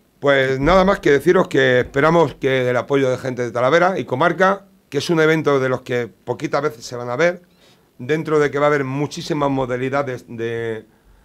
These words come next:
de competidores, va a haber benjamines, prebenjamines, de todas las edades, va a haber amateur, gente muy nueva, gente semiprofesional y gente profesional, o sea que va a ser una competición de,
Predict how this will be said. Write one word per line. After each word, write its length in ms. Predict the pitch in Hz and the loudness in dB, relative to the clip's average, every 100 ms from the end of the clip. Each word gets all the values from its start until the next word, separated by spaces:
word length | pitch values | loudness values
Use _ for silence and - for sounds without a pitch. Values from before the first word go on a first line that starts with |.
| _ | _
de 120 | 92 110 | -10 -6
competidores, 720 | 113 117 110 135 170 160 143 | -6 -8 -4 0 2 0 -2
va 40 | |
a 60 | 110 | -6
haber 160 | 113 | -6
benjamines, 720 | 110 110 - 113 110 117 117 113 | -6 -8 -8 -12 -12 -10 -10 -10
prebenjamines, 1000 | 110 110 117 113 113 113 117 117 117 107 | -10 -8 -10 -10 -10 -8 -8 -8 -8 -10
de 100 | 104 | -10
todas 180 | 127 117 | -8 -6
las 200 | 117 117 | -4 -4
edades, 420 | 120 120 120 123 _ _ - | -4 -6 -8 -12 _ _ -6
va 80 | 123 | -4
a 20 | |
haber 320 | 123 123 - _ | -4 -6 -12 _
amateur, 640 | 123 123 117 127 135 135 - | -6 -4 -4 -2 -2 -2 -8
gente 320 | - 120 117 | -12 -10 -8
muy 160 | 120 127 | -8 -6
nueva, 420 | 135 135 131 139 _ _ _ _ | -4 -2 -4 -6 _ _ _ _
gente 320 | - 139 131 127 | -8 -6 -6 -8
semiprofesional 840 | 131 120 110 113 113 98 131 135 | -6 -8 -10 -12 -14 -8 -8 -8
y 80 | 127 | -8
gente 320 | - 147 151 | -6 -4 -4
profesional, 720 | 147 127 - 98 110 120 110 | -6 -8 -10 -14 -10 -8 -8
o 60 | 98 | -10
sea 180 | 95 107 | -12 -12
que 80 | 104 | -10
va 80 | |
a 40 | 131 | -10
ser 120 | 151 | -8
una 140 | 143 135 | -8 -8
competición 560 | 135 120 117 135 139 | -10 -12 -10 -8 -6
de, 280 | 120 113 110 | -6 -8 -8